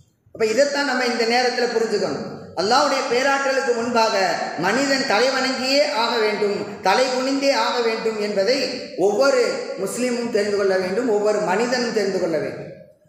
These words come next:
எனவே கண்ணியத்துக்குரிய இஸ்லாமிய பெருமக்களே, சகோதரர்களே, ஆக கடைசியாக ஏற்படக்கூடிய அந்த நெருப்புக்கு ஒரு முன்னோட்டமாக அல்லாஹ் தஆலா நமக்கு காண்பித்திருக்கிறான். எனவே இந்த நெருப்பை பார்த்து நாம் படிப்பினை பெற வேண்டும்.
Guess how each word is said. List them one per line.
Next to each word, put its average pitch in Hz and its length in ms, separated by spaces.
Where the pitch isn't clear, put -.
எனவே 220 180
கண்ணியத்துக்குரிய 190 640
இஸ்லாமிய 190 320
பெருமக்களே, 170 340
சகோதரர்களே, 185 400
ஆக 226 180
கடைசியாக 262 760
ஏற்படக்கூடிய 233 680
அந்த 202 180
நெருப்புக்கு 214 640
ஒரு 190 180
முன்னோட்டமாக 214 760
அல்லாஹ் 196 280
தஆலா 185 140
நமக்கு 180 320
காண்பித்திருக்கிறான். 190 880
எனவே 247 260
இந்த 247 280
நெருப்பை 233 400
பார்த்து 240 400
நாம் 220 200
படிப்பினை 240 440
பெற 196 220
வேண்டும். 160 360